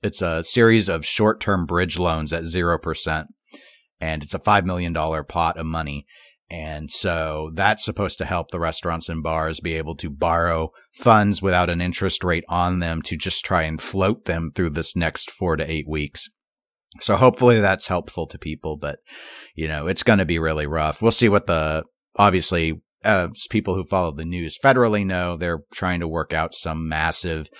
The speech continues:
sort of bailout plan, but that's gonna probably be more debated than the emergency funding that already was approved was, because there are gonna be questions about big businesses taking advantage of that. That's where most of the money's going, of course, are things like the airlines.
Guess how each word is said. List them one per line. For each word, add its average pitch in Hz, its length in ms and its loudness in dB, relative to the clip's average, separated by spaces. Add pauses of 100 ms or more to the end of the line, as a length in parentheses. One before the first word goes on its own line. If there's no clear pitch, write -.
(360)
sort 92 200 0
of 80 80 -2
bailout 87 560 0
plan, 80 580 -4 (100)
but 80 300 -6
that's 95 320 -2
gonna 85 220 -2
probably 80 340 -2
be 82 120 -2
more 87 220 0
debated 80 440 -4
than 80 160 -4
the 80 100 -2
emergency 95 540 4
funding 80 720 -2
that 85 160 -2
already 90 400 4
was 82 180 0
approved 78 340 -2
was, 78 360 2
because 76 500 -2 (300)
there 95 100 6
are 95 60 8
gonna 95 100 4
be 85 100 2
questions 87 600 2
about 82 360 2
big 87 200 2
businesses 82 520 2
taking 82 320 0
advantage 76 460 0
of 73 80 -2
that. 76 200 2
That's 90 160 2
where 90 100 6
most 87 260 4
of - 40 -4
the 82 40 2
money's 76 320 0
going, 85 320 2
of 78 100 -4
course, 78 320 0
are 73 80 0
things 78 280 -2
like 76 140 0
the 85 140 0
airlines. 85 720 4